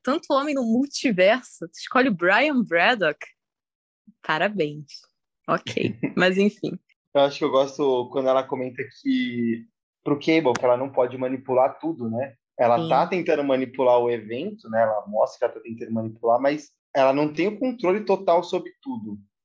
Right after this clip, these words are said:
Speaker 2: Se uma coisa lhe foge, ele der, se der errado, já era, né? Eu, eu
Speaker 1: Sim.
Speaker 2: imagino que ao longo do, do, de, de todas essas manipulações dela,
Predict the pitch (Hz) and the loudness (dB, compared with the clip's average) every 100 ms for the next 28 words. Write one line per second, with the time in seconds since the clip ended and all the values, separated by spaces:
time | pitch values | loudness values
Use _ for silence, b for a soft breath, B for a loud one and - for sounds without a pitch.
0 | _ _ _ - 143 135 139 135 131 143 | _ _ _ -8 2 4 6 6 6 6
1 | 240 - 226 214 202 185 190 156 151 180 | 4 2 2 2 0 -2 -4 2 4 4
2 | 170 151 151 151 151 - _ _ _ 110 | 0 -4 -2 2 2 0 _ _ _ -2
3 | 143 202 - 123 139 165 175 170 180 147 | 2 2 0 2 2 0 -4 -2 2 4
4 | 123 113 107 107 110 123 _ _ _ - | 2 0 -4 -6 -6 -6 _ _ _ 0
5 | 440 - 240 285 254 165 151 208 180 - | 0 2 2 4 2 2 0 -4 -4 2
6 | 156 151 190 226 208 165 156 139 127 113 | 2 4 0 -2 -4 0 2 2 0 -4
7 | 110 123 123 113 113 113 117 113 - 269 | -10 -4 -2 -2 -4 -6 -8 -6 -8 -2
8 | - 392 302 165 156 269 262 247 120 117 | 0 2 2 -2 -6 -10 -10 -4 -4 -4
9 | 113 110 - 131 135 107 | -8 -20 -2 0 2 -2